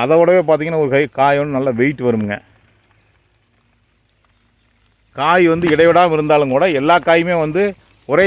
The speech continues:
சைஸுக்கு பொரிக்கும் போது நம்ம வந்து ஊறிடு, காய் அந்த அளவுக்கு வந்துரு அப்படின்னு சொல்லி சொல்றாங்க. மரத்தோட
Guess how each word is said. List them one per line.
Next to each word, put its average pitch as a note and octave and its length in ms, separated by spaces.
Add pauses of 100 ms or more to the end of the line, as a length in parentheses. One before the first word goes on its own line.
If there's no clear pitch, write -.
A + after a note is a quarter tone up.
(120)
சைஸுக்கு D#3 360 (120)
பொரிக்கும் D3 320
போது E3+ 140 (120)
நம்ம C#3 180
வந்து D#3 160 (580)
ஊறிடு, C3+ 320 (540)
காய் C3 180
அந்த B2+ 140
அளவுக்கு B2 200
வந்துரு B2+ 220
அப்படின்னு A#2 220
சொல்லி A2 140
சொல்றாங்க. G2 340 (1500)
மரத்தோட C#3+ 300